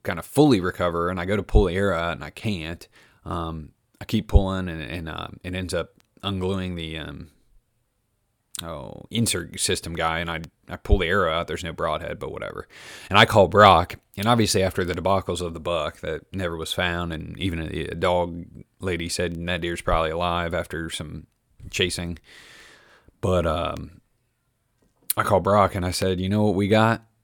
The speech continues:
We got a white belly down, and I found her." Um, and that was kind of our phrase, 'cause Whitetail Experience actually has a rule,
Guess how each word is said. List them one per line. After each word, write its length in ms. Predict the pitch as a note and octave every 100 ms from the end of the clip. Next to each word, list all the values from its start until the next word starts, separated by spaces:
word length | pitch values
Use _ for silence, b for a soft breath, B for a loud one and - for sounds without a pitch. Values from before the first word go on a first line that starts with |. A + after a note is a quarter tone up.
| _ _ -
We 100 | E2+
got 160 | E2+
a 60 | E2+
white 260 | F#2+ G2+
belly 300 | F2 G2+ G#2
down, 420 | G2+ A2+ G#2+ G#2 F#2+
and 100 | F#2
I 60 |
found 400 | F#2+ G#2+ G#2+ G2+
her." 200 | F2 F2+ - _ _ _ _
Um, 560 | D#2+ F2+ D#2+ D#2 D#2+ E2 D#2 _ -
and 140 | F#2 F#2
that 120 | G2
was 120 | F#2+
kind 180 | - F#2+
of 80 | F2
our 140 | F2
phrase, 340 | - G2+ F#2+
'cause 140 | - F#2 B B
Whitetail 280 | F3+ G#3+ F#3
Experience 360 | - D3 C3
actually 260 | G#2 - F2+
has 140 | F#2
a 60 | E2
rule, 300 | E2+ D#2+